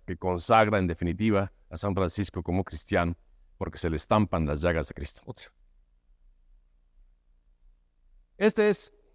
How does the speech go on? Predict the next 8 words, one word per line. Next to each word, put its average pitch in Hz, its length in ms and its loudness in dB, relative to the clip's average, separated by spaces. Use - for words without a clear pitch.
el 143 200 0
atrio 160 300 4
de 131 60 0
Tlaquiltenango, 120 880 0
Morelos, 90 540 0
el 110 160 -6
que - 80 -4
está 165 400 2